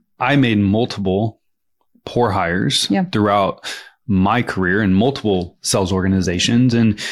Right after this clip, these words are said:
Speaker 1: and it's not fair for the person that you're offering the job to, nor is it fair for me. Like, it, both, everyone's frustrated in that. And I don't know if anybody really likes firing people.
Speaker 2: And
Speaker 1: Like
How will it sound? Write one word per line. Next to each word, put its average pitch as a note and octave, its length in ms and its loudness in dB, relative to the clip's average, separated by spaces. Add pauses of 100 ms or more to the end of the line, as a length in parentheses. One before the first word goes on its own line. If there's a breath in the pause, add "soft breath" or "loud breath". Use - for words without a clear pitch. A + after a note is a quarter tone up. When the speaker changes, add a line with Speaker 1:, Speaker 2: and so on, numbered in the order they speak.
(180 loud breath)
Speaker 1:
and D#3+ 140 4
it's C#3 140 2
not C#3+ 200 2
fair C3+ 220 2
for B2+ 220 0
the G#2+ 160 0
person B2+ 480 0
that G#2+ 100 2
you're G#2 200 0
offering A#2+ 340 2
the A#2 80 2
job A#2 240 0
to, A#2 120 2
nor G#2+ 200 2
is G2+ 80 0
it G2 120 -2
fair G2+ 300 0
for - 160 -6
me. G2 220 2
Like, F#2+ 160 0
it, - 160 -4
both, A#2 720 -4
everyone's B2 400 2
frustrated G2+ 640 0
in F#2+ 200 2
that. F#2+ 240 -2
And G2+ 360 2 (240)
I A2 80 0
don't A2 180 2
know G#2 120 2
if - 80 -6
anybody G2 400 2
really F#2+ 260 -4
likes E2+ 320 -4
firing A#2 720 -4
people. C#3 560 -2
Speaker 2:
And D4 160 6
Speaker 1:
Like E4 300 2